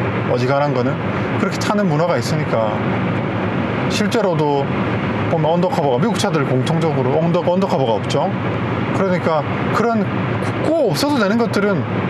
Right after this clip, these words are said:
안 만들어 놓는 그런 문화가 있는 것 같아요.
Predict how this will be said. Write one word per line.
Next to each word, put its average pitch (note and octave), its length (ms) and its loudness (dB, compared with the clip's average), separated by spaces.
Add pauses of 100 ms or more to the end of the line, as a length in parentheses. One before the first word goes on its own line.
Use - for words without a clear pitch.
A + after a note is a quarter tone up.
(120)
안 C3+ 200 2
만들어 F#3 300 2
놓는 F#3+ 380 2 (2000)
그런 G3+ 340 2
문화가 D#3+ 300 2
있는 C#3 180 2
것 B2 80 2
같아요. - 260 0